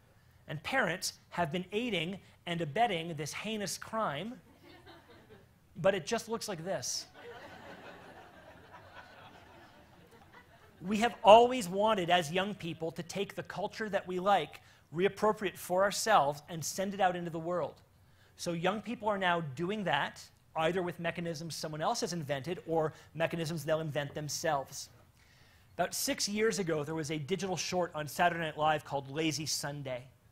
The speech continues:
Anybody see this one? It's Chris Parnell and Andy Samberg rapping about going to see the movie The Chronicles of Narnia. It's much funnier than I'm making it sound. Okay. Um, so this appeared about six years ago, and something like five million people watched it on S N L that week.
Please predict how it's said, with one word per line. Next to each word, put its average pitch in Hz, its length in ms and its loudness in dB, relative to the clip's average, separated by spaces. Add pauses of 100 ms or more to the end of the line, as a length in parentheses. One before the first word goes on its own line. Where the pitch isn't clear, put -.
Anybody 214 260 0
see 208 160 -2
this 208 160 -6
one? 226 220 -2 (460)
It's 170 120 -8
Chris 226 200 2
Parnell 208 300 0
and 180 120 -2
Andy 180 220 -2
Samberg 170 420 -2
rapping 165 440 2
about 156 200 0
going 156 160 -4
to 151 60 -8
see 175 120 -8
the 165 100 -6
movie 165 200 -6
The 160 80 -6
Chronicles 156 460 -6
of 147 80 -8
Narnia. 165 400 -4 (1900)
It's - 140 -20
much 160 200 -6
funnier 165 300 0
than 165 100 0
I'm 160 80 0
making 165 260 -4
it 160 80 -8
sound. 180 280 -2 (520)
Okay. 214 220 -2 (640)
Um, 208 300 10
so 233 180 0
this 269 180 -2
appeared 196 380 0
about 180 240 -2
six 196 240 -2
years 160 220 -2
ago, 147 240 -2 (200)
and 165 320 0
something 214 300 0
like 180 140 -2
five 180 420 2
million 160 260 -6
people 147 360 -10
watched 127 320 -4
it 139 80 -10
on 139 120 -6
S 127 160 -8
N 131 120 -8
L 123 160 -6
that 123 180 -10
week. 135 300 -16